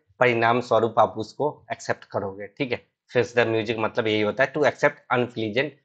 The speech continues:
consequences। I hope आपको चीजें क्लियर हो गई होगी। तो आगे बढ़ते हैं। बहुत बार ये ईडीएम एसएससी ने बहुत बार पूछा है, ठीक है, बार बार रिपीट होता है,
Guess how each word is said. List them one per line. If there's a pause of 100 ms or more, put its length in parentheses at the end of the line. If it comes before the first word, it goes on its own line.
(180)
consequences। (640)
I
hope
आपको
चीजें
क्लियर
हो
गई
होगी।
तो
आगे
बढ़ते
हैं।
बहुत
बार
ये (340)
ईडीएम
एसएससी
ने (120)
बहुत
बार
पूछा
है,
ठीक
है, (100)
बार
बार
रिपीट
होता
है,